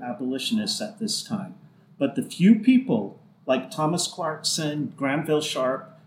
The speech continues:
the Quakers of Pennsylvania, in particular, Anthony Benzie, were very committed to ending slavery. They were not the only ones. Some of the others included George Whitfield,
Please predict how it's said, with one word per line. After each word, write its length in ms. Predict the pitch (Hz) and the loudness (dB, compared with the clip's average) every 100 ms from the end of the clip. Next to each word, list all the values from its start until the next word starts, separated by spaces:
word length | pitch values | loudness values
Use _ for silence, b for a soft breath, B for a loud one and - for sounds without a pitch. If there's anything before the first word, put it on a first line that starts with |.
| b | b
the 100 | - | -4
Quakers 540 | - - 143 - 147 151 | -2 2 2 2 -2 -2
of 140 | - | -4
Pennsylvania, 760 | 151 - 139 143 127 127 127 123 | -4 -4 -6 -4 0 0 -2 -4
in 160 | 131 127 | -4 -4
particular, 760 | 139 - 147 107 147 131 127 b b b | -6 -4 -4 -4 -6 -4 -8 b b b
Anthony 460 | 131 143 151 151 135 | -4 -4 -2 -2 -2
Benzie, 720 | - 135 131 131 135 113 113 - b b | -2 -4 -4 -2 0 0 0 -6 b b
were 140 | - 139 | 0 0
very 360 | 123 139 156 | 4 2 2
committed 460 | 156 175 123 113 117 | 2 4 4 4 -2
to 220 | - 131 | 0 0
ending 320 | 113 117 123 | 0 -2 -2
slavery. 560 | 131 202 214 214 107 90 - _ _ - - - | -2 -2 -2 0 -4 -6 -12 _ _ -20 -20 -4
They 140 | 143 | 0
were 160 | 135 131 | 2 2
not 440 | 147 160 - - - | 2 -2 -6 -14 -6
the 100 | 139 | -2
only 280 | 139 135 | 0 2
ones. 560 | 113 104 90 - - - - | 2 2 -4 -6 -8 -8 -8
Some 320 | - - 156 | -4 0 0
of 80 | 160 | 0
the 120 | 170 | 0
others 480 | 135 131 151 151 - | 2 2 0 -2 -6
included 520 | 147 - 143 120 113 | -8 -4 -2 -2 -2
George 420 | - 131 147 - | -4 -2 -2 -4
Whitfield, 580 | 135 131 - 143 139 156 | -4 -4 -4 -2 -2 -4